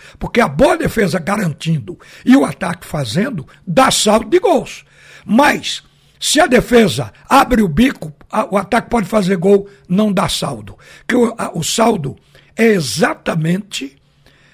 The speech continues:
a conta que se faz de quantos gols se levou e quantos gols fez. O saldo disso é de onze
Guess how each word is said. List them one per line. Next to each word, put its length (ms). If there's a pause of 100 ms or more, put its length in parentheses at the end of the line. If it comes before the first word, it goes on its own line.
(100)
a 100
conta 400
que 120
se 180
faz 420
de 100
quantos 540
gols 340
se 100
levou 420
e 40
quantos 380
gols 260
fez. 360 (200)
O 120
saldo 440
disso 500
é 100
de 160
onze 640